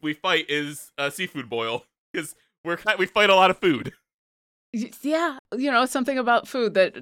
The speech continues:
Speaker 2: that the, the god above gods in your game finds very funny. Travancore,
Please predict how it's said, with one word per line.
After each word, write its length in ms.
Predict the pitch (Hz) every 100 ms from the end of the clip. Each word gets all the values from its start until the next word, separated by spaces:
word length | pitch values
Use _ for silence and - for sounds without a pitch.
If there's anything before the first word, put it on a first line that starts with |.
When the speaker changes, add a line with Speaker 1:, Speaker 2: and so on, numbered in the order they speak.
| 190 -
Speaker 2:
that 220 | 180 185
the, 440 | 185 202 185 180 170 _ _
the 140 | 170
god 400 | 196 208 208 233
above 300 | 214 214 214 202
gods 360 | 214 208 196
in 180 | 196 202
your 120 | 202 185
game 420 | 220 202 190 180
finds 360 | - 202 185
very 180 | 190 180
funny. 300 | 202 220 175 - _ -
Travancore, 760 | 349 370 302 240 214 180 190